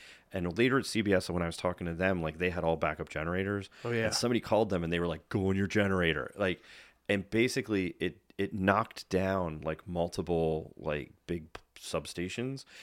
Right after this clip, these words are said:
Speaker 1: And New York City, it was out. And it was New
Speaker 2: Wow.
Speaker 1: York, and there was another big city. I wanna s-, I, I don't know if it was Boston. It, maybe it was just New York. I don't remember.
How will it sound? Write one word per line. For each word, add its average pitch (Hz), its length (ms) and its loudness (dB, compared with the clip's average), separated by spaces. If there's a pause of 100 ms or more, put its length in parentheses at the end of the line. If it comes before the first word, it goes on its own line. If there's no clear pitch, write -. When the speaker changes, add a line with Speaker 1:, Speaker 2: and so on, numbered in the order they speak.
(140)
Speaker 1:
And 90 140 -2
New 101 60 2
York 127 220 2
City, 92 600 0
it - 160 -4
was 80 220 -12 (200)
out. - 340 -6 (300)
And 90 160 -4
it - 60 -4
was 82 140 -6
New 117 120 4
Speaker 2:
Wow. 131 120 6
Speaker 1:
York, 120 240 6
and 95 80 -2
there 92 80 2
was 87 100 -2
another 98 300 0
big 90 220 0
city. 85 320 -2
I 76 40 -4
wanna 98 140 -8
s-, - 140 -10 (100)
I, 90 100 -12 (140)
I 104 60 -10
don't 135 100 -4
know 127 60 -2
if 127 60 -6
it - 20 -6
was 120 100 -6
Boston. 87 420 -2 (260)
It, 117 100 -2
maybe 131 240 8
it 160 60 6
was 120 180 8
just 123 200 -2
New 117 60 2
York. 113 240 6
I 101 60 6
don't 95 140 4
remember. 101 460 0